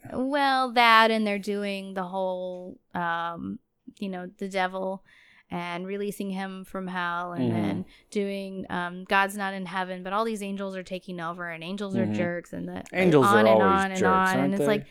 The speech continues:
Speaker 1: the same thing every season now. And then
Speaker 2: Yeah.
Speaker 1: Bobby was dead, and I'm like, "Why am I watching this?" <laughs>
Speaker 2: It just keeps
Speaker 1: I just can't. Bobby's not here. He's my
Speaker 2: <laughs>
Speaker 1: favorite.
Speaker 2: Bring Bobby back.
Speaker 1: Yes.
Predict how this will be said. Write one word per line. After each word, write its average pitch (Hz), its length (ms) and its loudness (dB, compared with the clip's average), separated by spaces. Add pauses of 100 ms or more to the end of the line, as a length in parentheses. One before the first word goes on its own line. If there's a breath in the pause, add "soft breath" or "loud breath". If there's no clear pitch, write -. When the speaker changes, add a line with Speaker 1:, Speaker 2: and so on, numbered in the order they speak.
(120 soft breath)
Speaker 1:
the 226 80 0
same 214 280 0
thing 190 240 -2
every 175 220 -6
season 190 480 -8
now. 196 280 -6
And 190 100 -6
then 175 100 -2
Speaker 2:
Yeah. - 80 -2
Speaker 1:
Bobby 196 300 0
was 220 160 -6
dead, 208 280 -2
and 208 140 -6
I'm 196 100 -4
like, 185 200 -6
"Why 156 140 -4
am 262 100 2
I 262 100 4
watching 185 440 -4
this?" 185 520 -6
<laughs> - 40 -10
Speaker 2:
It 123 100 0
just 107 240 -8
keeps - 340 -4
Speaker 1:
I 262 100 6
just - 320 2
can't. 254 320 2
Bobby's 220 380 2
not 196 220 2
here. 202 320 -2 (320 loud breath)
He's 269 200 4
my 254 160 6
Speaker 2:
<laughs> 208 120 6
Speaker 1:
favorite. 180 460 2 (280 loud breath)
Speaker 2:
Bring 165 180 6
Bobby 143 280 8
back. 123 300 2
Speaker 1:
Yes. 196 560 -4